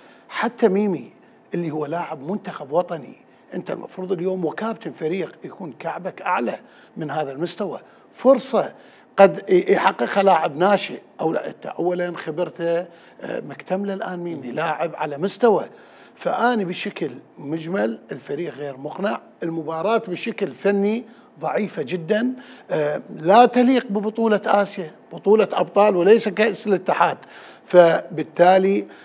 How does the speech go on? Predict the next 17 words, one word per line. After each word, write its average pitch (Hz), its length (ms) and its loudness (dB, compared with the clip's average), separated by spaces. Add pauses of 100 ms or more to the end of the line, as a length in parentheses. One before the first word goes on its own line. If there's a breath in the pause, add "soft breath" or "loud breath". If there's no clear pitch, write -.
(120 loud breath)
حتى 208 420 2
يمكن 165 280 -2
ميمي 180 240 0
يقول: 165 240 0
"إحنا 156 240 -6
نعوض 156 380 4
بالمباراة 151 580 -2
القادمة"، 170 600 -4 (540)
وين 175 200 -2
راح - 180 -4
تعوض 170 400 -6
وفريق 156 480 -8
أنت 151 140 -10
راح 147 220 -8
تقابل 160 500 -6 (300 loud breath)
أهل 156 260 -4
جدة، 165 340 -4